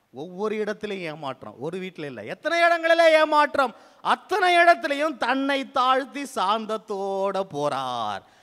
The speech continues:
இதுதான் ஆண்டவர் வசிக்கின்ற கோவில், இதுதான் ஆண்டவர் இருக்கின்ற இதயம். எப்படிப்பட்ட இதயம்? சாந்தமுள்ள இதயம்,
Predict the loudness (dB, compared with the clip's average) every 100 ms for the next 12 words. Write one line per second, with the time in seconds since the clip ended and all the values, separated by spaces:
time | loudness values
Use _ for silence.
0 | _ -4 4 6 8 8 6 6 4 4
1 | 0 2 2 0 -4 -6 0 2 2 4
2 | 6 6 4 -2 -2 -2 -4 -10 -18 -12
3 | -6 0 2 2 2 0 0 0 0 -2
4 | -6 -8 -10 -2 -2 -2 -2 -2 0 0
5 | -2 -4 -4 -4 -4 -8 -6 -6 -4 -2
6 | -2 -4 -10 _ _ -2 -2 -2 -4 -4
7 | -2 -2 -2 -2 -4 -4 -2 -2 -2 -4
8 | -6 -10